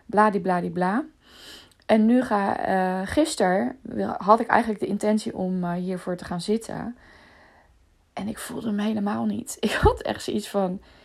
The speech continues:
ik ben nog moe van het weekend. En, ehm, dat gaat helemaal niet lukken. <laughs> Dus ik ga het ook gewoon helemaal niet doen. En ik, op een of andere manier kon ik ook gewoon denken: van, ja, weet je,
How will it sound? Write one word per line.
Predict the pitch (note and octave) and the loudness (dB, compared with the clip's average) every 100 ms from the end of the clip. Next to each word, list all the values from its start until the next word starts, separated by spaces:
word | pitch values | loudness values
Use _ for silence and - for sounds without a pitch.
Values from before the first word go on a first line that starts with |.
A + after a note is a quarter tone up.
| _ | _
ik | - G3+ | -8 0
ben | A3 | 0
nog | F#3+ F#3 | 2 0
moe | F#3 C4 | 0 0
van | C4 G#3 | 0 -2
het | F#3 F#3+ | -4 -4
weekend. | A3+ C4 A#3+ G#3 A#3+ - - - - - - - | -4 -2 -2 -2 -2 -6 -18 -20 -20 -20 -20 -6
En, | - G#3 G3 F#3+ - | 0 2 2 -2 -6
ehm, | - F3+ - - G2+ F#3+ F#3+ F#3 - - _ _ - | -8 -6 -6 -8 -10 -10 -10 -12 -16 -20 _ _ -6
dat | G#3 | -2
gaat | G3+ G3+ | -2 -2
helemaal | F3 E3 | -4 -6
niet | D#3+ | -4
lukken. | G3+ C4+ D#4+ D4 - D#4 | -4 -4 -6 -8 2 2
<laughs> | D4+ - - | 2 -2 2
Dus | F#4 - - - - | 0 0 -12 -14 -10
ik | - - | -6 0
ga | G3+ | 2
het | F#3+ | 2
ook | F#3 | 0
gewoon | - F3+ F3+ | -2 -2 -2
helemaal | F#3 F#3 F3 | 0 -2 -2
niet | E3+ | -4
doen. | A#3 C#4+ C4 | -4 -2 -2
En | - G3 | -2 -2
ik, | G3+ - - - - - - _ - | -2 -6 -18 -20 -20 -20 -20 _ -6
op | G#3 | 2
een | B3 E4+ | 2 4
of | |
andere | D4 A3+ | 2 2
manier | G3+ G#3 G3+ | 4 4 4
kon | B3+ C#4+ | 2 2
ik | D4+ - | 2 2
ook | A#3 A3+ | 2 2
gewoon | A3 G#3 G#3 F#3+ | 2 4 4 2
denken: | A3+ D4 D#4 G#3+ | 2 2 0 -4
van, | G#3 G#3+ | -2 2
ja, | G#3+ G3 - - | 2 2 0 0
weet | G#3 G3+ | 0 2
je, | - | -2